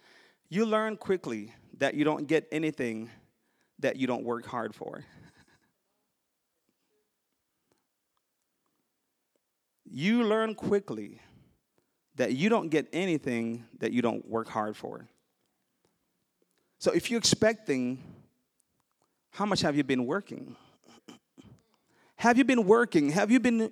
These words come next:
truly working? Have you been planting? Have you been calculating? A farmer never plant without strategy.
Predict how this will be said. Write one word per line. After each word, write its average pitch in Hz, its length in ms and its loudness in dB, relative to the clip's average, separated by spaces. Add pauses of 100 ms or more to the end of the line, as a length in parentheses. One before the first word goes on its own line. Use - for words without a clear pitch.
(180)
truly 277 460 4
working? 151 560 -2
Have 208 200 -2
you 254 60 2
been 220 180 -2
planting? 226 560 -4
Have 190 180 -4
you 233 80 2
been 214 180 0
calculating? 135 840 -2 (1600)
A 156 60 2
farmer 254 380 6
never 190 280 4
plant 170 380 0
without 143 240 2
strategy. 151 680 2